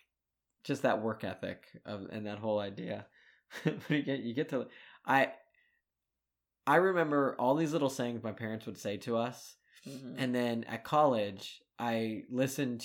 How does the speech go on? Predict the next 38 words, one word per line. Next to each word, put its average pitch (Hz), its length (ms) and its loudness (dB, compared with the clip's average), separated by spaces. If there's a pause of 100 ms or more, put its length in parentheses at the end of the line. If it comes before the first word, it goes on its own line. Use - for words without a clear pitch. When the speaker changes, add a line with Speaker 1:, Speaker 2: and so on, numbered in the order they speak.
Speaker 1:
to, 104 640 -4
uh, 101 380 -6
some 120 200 -6
Bill 110 160 0
Cosby, 117 640 -2 (680)
you 117 160 -4
know, 95 240 -6 (1000)
comedy 120 540 0
things, 101 340 -6
Speaker 2:
Mm-hmm. 143 100 -8
Speaker 1:
'cause 113 100 -2
they're, 120 120 0
you 151 160 -2
know, 147 120 2
more 127 160 2
readily 117 380 2
available 110 460 0
to 107 120 -10
get 107 360 -2
old 101 240 -4
stuff. 107 380 -4 (680)
And 127 140 -2
I'm 117 180 0
listening 127 480 0 (140)
to 104 180 0
it, 98 240 -2 (140)
and 104 500 -6
I, 123 60 -4 (100)
you 135 100 -2
know, 110 160 0
and 104 80 -4
I 107 60 -2
know 107 320 0
obviously 98 600 -4
now 92 380 -6
Bill 95 120 -4
Cosby 92 460 -6
is 95 360 -12